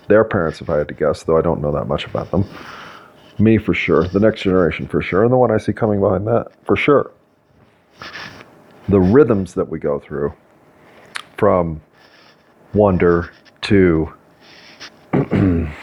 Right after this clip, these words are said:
um, unsteadiness, to assimilation, to, um,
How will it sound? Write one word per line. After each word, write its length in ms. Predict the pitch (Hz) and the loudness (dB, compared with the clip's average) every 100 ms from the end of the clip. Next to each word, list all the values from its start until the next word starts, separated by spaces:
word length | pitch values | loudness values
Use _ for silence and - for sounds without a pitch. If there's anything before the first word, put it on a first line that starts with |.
| - - 98 | -14 -8 -2
um, 500 | 90 87 82 80 - _ - | 0 2 0 -4 -12 _ -4
unsteadiness, 800 | 107 95 - 95 90 85 85 - - - - _ - - - - | -4 -2 0 0 2 -4 -6 -14 -20 -20 -20 _ -20 -20 -20 -8
to 500 | - 101 95 87 82 85 - _ _ | 4 6 6 4 2 -2 -14 _ _
assimilation, 840 | 101 - 104 92 85 85 78 85 82 _ _ _ - | -4 0 2 4 2 0 -6 -10 -14 _ _ _ -2
to, 440 | 110 98 92 87 - _ _ - - _ _ - | 2 4 4 2 -2 _ _ -20 -20 _ _ -2
um, 600 | 95 90 85 82 78 | 0 2 2 0 -2